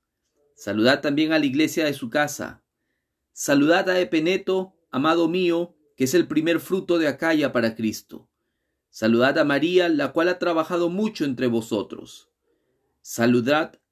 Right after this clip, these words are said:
a Adrónico y a Junías, mis parientes y mis compañeros de prisiones,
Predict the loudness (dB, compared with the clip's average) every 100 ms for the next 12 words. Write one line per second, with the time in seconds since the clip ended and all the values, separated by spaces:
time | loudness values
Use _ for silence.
0 | -2 -2 0 -2 2 2 0 -4 -8 -8
1 | -8 -2 -2 0 0 2 0 -4 -10 _
2 | _ -6 -6 -2 -2 0 -2 0 0 0
3 | -4 -2 -2 0 2 2 2 0 -2 -4
4 | 0 0 0 -6